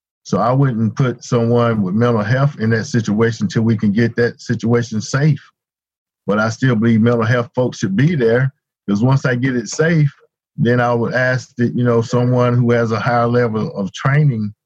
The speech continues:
to be present to assist us in it. And that, in my opinion, that was cut back on our use of force issues. For me, it's about the training. It's about the communication. The reason I appreciate,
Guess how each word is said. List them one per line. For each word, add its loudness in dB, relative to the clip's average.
to 0
be 2
present -2
to 0
assist -2
us -4
in 0
it. -2
And 0
that, 0
in -2
my 0
opinion, -2
that 0
was -6
cut -2
back -2
on 0
our 0
use 0
of 0
force -2
issues. -4
For 0
me, 2
it's 0
about -2
the -2
training. 0
It's -4
about -4
the -12
communication. 0
The 2
reason 4
I 0
appreciate, 0